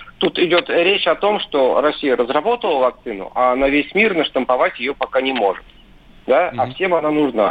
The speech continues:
Speaker 1: И вот, м, там, скажем так, девяносто процентов диалогов Путина с, на эту тему с иностранными лидерами, они звучат так, что вот давайте мы готовы вам все предоставить,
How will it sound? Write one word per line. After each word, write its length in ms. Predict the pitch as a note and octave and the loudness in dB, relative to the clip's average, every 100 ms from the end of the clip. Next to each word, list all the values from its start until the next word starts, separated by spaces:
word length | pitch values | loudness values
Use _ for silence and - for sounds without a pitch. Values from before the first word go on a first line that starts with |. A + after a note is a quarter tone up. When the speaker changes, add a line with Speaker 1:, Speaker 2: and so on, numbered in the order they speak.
| - | 0
Speaker 1:
И 260 | B2 C#3 | 2 2
вот, 300 | C3+ C3+ - - - - A#2 | 2 0 -4 -20 -20 -14 -8
м, 220 | G#2+ F#2+ - | -6 -8 -2
там, 280 | A#2 G2+ E2+ | -2 -2 -6
скажем 320 | - C3 A2+ A2 | -2 0 -2 -2
так, 260 | A2+ G2+ | -2 -2
девяносто 460 | C3+ E3 C#3+ - A2 | -2 0 0 -2 -6
процентов 540 | B2 - A2+ G#2 G#2 | -4 -2 -2 -4 -4
диалогов 380 | A2+ B2 A#2 G#2 - | 0 2 0 -4 -8
Путина 340 | A#2+ A2 G2 | -8 -4 -6
с, 220 | - - - - | -8 -14 -16 -8
на 120 | B2 | -2
эту 180 | A#2+ A#2 | -2 -2
тему 340 | A#2+ B2 G#2+ | -2 0 0
с 240 | F#2+ - - | -4 -8 -2
иностранными 560 | C3 - C#3 B2+ C3 | -2 2 0 0 -2
лидерами, 460 | E3 A3 G#3+ C3+ A2 - - - | -2 -2 -2 -2 -4 -8 -20 -6
они 240 | A2 B2 D#3 | -2 0 0
звучат 380 | C#3+ C3+ D3+ D#3 - - - - | 0 0 0 0 -14 -20 -8 0
так, 200 | D3 - | 0 0
что 200 | - A#2+ | -2 0
вот 180 | A#2+ G#2 | 0 0
давайте 420 | B2+ C#3 C3 A#2+ | 0 2 -2 -6
мы 140 | A#2 | -4
готовы 320 | A2+ A#2+ C3+ G#2+ | -2 0 0 2
вам 160 | G#2 | 0
все 120 | - A2+ | -2 -8
предоставить, 640 | A#2+ A#2+ B2 - A#3+ A3+ | -2 -2 0 0 0 0